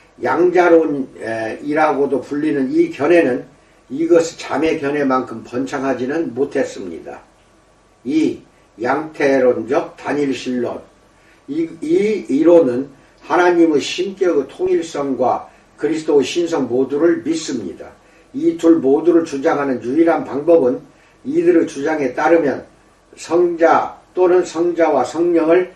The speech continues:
성부와 동일시하는 것입니다. 하나님은 유일한 분이시고 그분은 자신이 관여한 상-, 상황과 필요 및 역사에 따라 자신을 성부나 성자 혹은 성령으로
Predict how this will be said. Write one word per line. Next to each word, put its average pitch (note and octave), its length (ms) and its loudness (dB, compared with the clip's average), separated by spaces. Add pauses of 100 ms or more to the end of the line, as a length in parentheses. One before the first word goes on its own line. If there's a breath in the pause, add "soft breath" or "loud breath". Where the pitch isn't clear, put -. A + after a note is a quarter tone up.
(280 soft breath)
성부와 E3 580 2
동일시하는 C3 800 -2
것입니다. F#2 640 -10 (760 soft breath)
하나님은 E3+ 640 4
유일한 E3 400 6
분이시고 B2 720 -2 (300 soft breath)
그분은 D3+ 380 -2
자신이 D3 540 -6
관여한 C#3+ 520 -2
상-, D#3+ 460 -6
상황과 D#3 720 -2 (260 loud breath)
필요 F#3 440 4
및 C#3 260 -2
역사에 C#3+ 520 -2
따라 B2 220 -2
자신을 C3 680 -4 (320 soft breath)
성부나 E3 540 0
성자 D#3+ 380 -2
혹은 C#3+ 240 -2
성령으로 E3 760 2